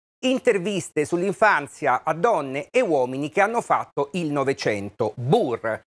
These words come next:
È questo un libro, una riedizione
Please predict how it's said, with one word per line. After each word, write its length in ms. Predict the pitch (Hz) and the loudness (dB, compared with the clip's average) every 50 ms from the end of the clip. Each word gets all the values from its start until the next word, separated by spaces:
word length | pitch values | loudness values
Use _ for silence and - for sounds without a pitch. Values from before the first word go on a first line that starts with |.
| _ - - - - _ _ | _ -20 -20 -20 -20 _ _
È 220 | - 170 165 156 | 4 4 4 4
questo 640 | - 190 190 190 - - - _ 180 160 151 - - _ _ _ _ _ | 4 2 2 2 2 -4 -2 _ 2 2 2 0 -6 _ _ _ _ _
un 180 | - 180 180 160 | 2 2 2 2
libro, 380 | 156 156 190 226 190 170 170 | 0 0 0 -2 2 2 2
una 260 | 160 165 165 160 143 113 | 2 2 2 2 2 2
riedizione 1000 | 151 165 214 240 196 156 208 - - - 202 180 170 165 165 165 196 220 202 147 | 2 2 2 2 2 0 -2 -10 -6 0 2 2 4 4 2 2 0 -2 -4 -6